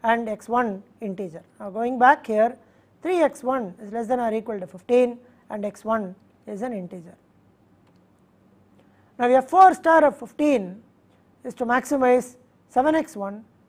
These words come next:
plus four times fifteen minus three x one plus lower integer value of fifteen minus three x one by two. This comes because F three star of S three is four S three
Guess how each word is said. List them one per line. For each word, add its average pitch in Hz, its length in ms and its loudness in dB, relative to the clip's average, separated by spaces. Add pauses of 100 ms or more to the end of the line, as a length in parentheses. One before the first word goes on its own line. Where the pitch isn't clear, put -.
(120)
plus 240 180 -8
four 302 240 4
times 311 340 0
fifteen 320 360 -4
minus 277 280 -2
three 262 220 -2
x 233 200 0
one 220 260 -6 (360)
plus 320 340 0
lower 285 220 4
integer 262 340 2
value 247 240 4
of 240 100 2
fifteen 247 360 -6
minus 214 260 -10
three 226 180 -6
x 220 180 -6
one 226 180 -10
by 180 160 -6
two. 233 200 -8 (320)
This 339 160 -4
comes 302 320 0
because 220 460 -2 (340)
F 233 160 -10
three 349 220 -2
star 311 300 2
of 262 100 4
S 226 140 -2
three 247 360 -4 (460)
is 220 140 -12
four 302 280 2
S 269 140 4
three 247 380 -6